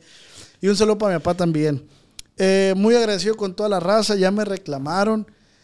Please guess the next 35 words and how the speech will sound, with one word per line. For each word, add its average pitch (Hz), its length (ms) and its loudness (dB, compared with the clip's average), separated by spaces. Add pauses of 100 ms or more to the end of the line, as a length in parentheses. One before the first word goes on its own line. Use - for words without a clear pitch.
(180)
que 180 160 -4
yo 170 140 -4
nomás 196 220 -4
le 196 80 -2
mando 196 280 -4
saludos 180 360 -6
a 190 40 -4
la 175 120 -4
raza 165 340 -6
que 180 140 -12
está 156 220 -6
en 165 100 -4
el, 175 180 -6
en 156 160 -6
el, 143 200 -8
en 139 140 -10
el 139 160 -8
campo 185 480 -2
chambeando. 180 640 -6 (380)
Eh, 143 800 -6
no, 156 260 2
me 202 140 -2
dijeron, 185 240 -6
también 156 280 -8
habemos 175 300 -10
gente 175 280 -8
en 190 60 -4
oficina 170 540 -4
que 196 140 -14
te 160 120 -12
vemos, 175 360 -6
que 190 100 -12
te 185 120 -16
escuchamos. 165 360 -6
Entonces, 170 380 -8